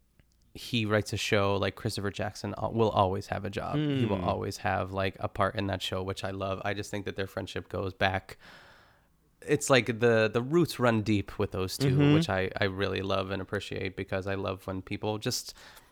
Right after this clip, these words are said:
Speaker 1: look out for another, uh, for each other too in that sort of regard. Yay! I'm excited to talk about Christopher Jackson in
Speaker 2: Yeah.
Speaker 1: a bit. Um,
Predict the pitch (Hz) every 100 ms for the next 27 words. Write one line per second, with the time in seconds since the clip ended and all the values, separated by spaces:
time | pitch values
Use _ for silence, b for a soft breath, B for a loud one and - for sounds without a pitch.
0 | B 127 123 101 - 98 95 92 - 95
1 | 92 - 98 - 95 95 - 98 95 101
2 | 98 98 - - - 92 95 95 98 -
3 | - B B B B B B B _ _
4 | - 131 120 110 113 - 113 107 - 113
5 | 107 110 101 98 - 110 107 117 170 202
6 | 151 95 92 - 104 - - - - 117
7 | 110 107 107 107 107